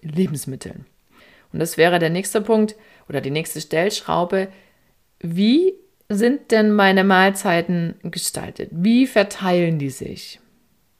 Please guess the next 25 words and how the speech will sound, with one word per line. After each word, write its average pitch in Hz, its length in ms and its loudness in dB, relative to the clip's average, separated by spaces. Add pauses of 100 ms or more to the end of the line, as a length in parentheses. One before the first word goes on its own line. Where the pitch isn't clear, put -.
(1000)
Wie 175 100 -2
viele 170 220 2
große, 220 340 0
wie 185 80 0
viele 170 160 0
kleinere 202 380 -2
Mahlzeiten 226 520 -2
habe 220 260 -4
ich? 226 220 -6 (300)
Wie 247 280 4
passt 247 360 0
das 208 480 0
zu 196 440 2
welchem 180 440 2
Saisonabschnitt? 160 880 -4
Das - 220 -14 (320)
ändert 156 400 -4
sich - 220 -12
ja. 131 200 -8
Wann 247 260 4
baue 214 260 4
ich 196 180 -4
mehr 170 180 -4
Snacks 196 380 -6
ein? 285 260 -6